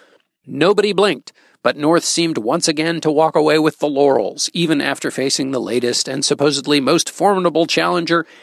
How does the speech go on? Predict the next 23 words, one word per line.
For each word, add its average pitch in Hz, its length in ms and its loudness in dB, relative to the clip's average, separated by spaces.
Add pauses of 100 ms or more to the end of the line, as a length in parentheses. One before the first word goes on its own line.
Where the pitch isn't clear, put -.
(120)
Senate - 500 0
counsel 185 560 0
Arthur 170 400 0
Lyman. 165 400 0 (380)
Lyman 202 420 0
was 208 140 0
tough, 175 360 -2 (140)
Lyman 202 320 0
was 196 160 -4
persistent, 180 560 -2 (140)
but 185 120 2
Lyman 185 380 2
really 190 260 2
didn't 190 300 -2
leave 185 260 -2
much 160 280 -2
of 190 80 -2
a 185 40 2
scratch - 480 -2
on 117 140 -6
the 143 80 -2
little 151 260 0
colonel. 147 440 -4